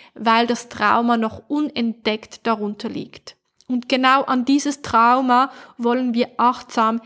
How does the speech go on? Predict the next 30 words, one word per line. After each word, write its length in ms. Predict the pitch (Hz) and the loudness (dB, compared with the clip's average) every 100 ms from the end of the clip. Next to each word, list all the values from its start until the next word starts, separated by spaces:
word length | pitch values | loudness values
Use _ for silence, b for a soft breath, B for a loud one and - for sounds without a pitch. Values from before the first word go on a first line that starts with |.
| _ | _
herankommen. 920 | 247 233 220 226 226 - 202 196 196 | -2 2 2 2 -2 -6 -6 -6 -2
Wir 160 | 220 220 | -2 0
wollen 300 | 233 254 233 | 0 -2 -2
es 280 | 233 233 - | -4 -4 -4
befreien, 760 | 247 240 220 202 214 220 208 202 B B B | -4 -4 0 2 4 2 0 -4 B B B
so 300 | - 247 269 | -4 2 2
dass 280 | 269 247 - | 2 0 0
wir 220 | 247 254 | 0 0
in 160 | - 233 | -2 -4
unseren 440 | 269 285 285 247 | -2 -2 -2 -4
Partnerschaften 1040 | - 226 226 277 294 285 247 269 - 196 - B B | -2 2 2 2 -4 -2 0 -2 -4 -8 -8 B B
mehr 420 | 233 226 247 277 - | 0 2 2 0 -2
und 220 | 254 - | -8 -2
mehr 540 | 226 226 233 214 202 b b b _ | 2 4 4 2 -2 b b b _
freier 640 | - - 226 233 285 285 | -8 0 4 4 4 2
unterwegs 680 | 247 233 214 220 247 - - | 0 -2 0 0 0 -2 -2
sein 260 | 320 320 | 0 0
dürfen, 520 | 330 320 330 - 349 B B - | 0 0 -2 -6 -10 B B -4
die 100 | 247 | -4
Führung 540 | - - 277 330 311 | -2 2 4 4 2
der 140 | 262 233 | 2 0
Verantwortung 1040 | 233 - 214 240 269 294 277 285 302 254 | -2 -2 0 0 -2 2 2 2 -2 -2
gerne 340 | 233 226 277 285 | 2 2 2 0
übernehmen 760 | 254 240 226 226 240 269 277 B B _ | -2 0 2 4 4 2 -2 B B _
und 240 | 269 262 - | -6 -4 -2
uns 300 | 285 277 - | 2 0 0
eben 440 | 247 254 254 240 | 2 4 2 0
auch 320 | 226 233 240 | 2 2 0
der 180 | - 233 | -2 -4
sicheren 640 | - 269 - 277 269 269 | 0 -2 0 0 0 0